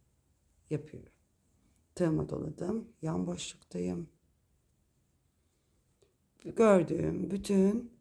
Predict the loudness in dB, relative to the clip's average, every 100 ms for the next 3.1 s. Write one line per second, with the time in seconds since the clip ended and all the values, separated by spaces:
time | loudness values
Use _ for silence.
0 | _ -16 -16 -16 _ _ 0 2 4 2
1 | 0 -4 -6 -4 2 2 2 -4 -4 -4
2 | -10 -6 -6 -4 0 0 0 0 0 -2
3 | -6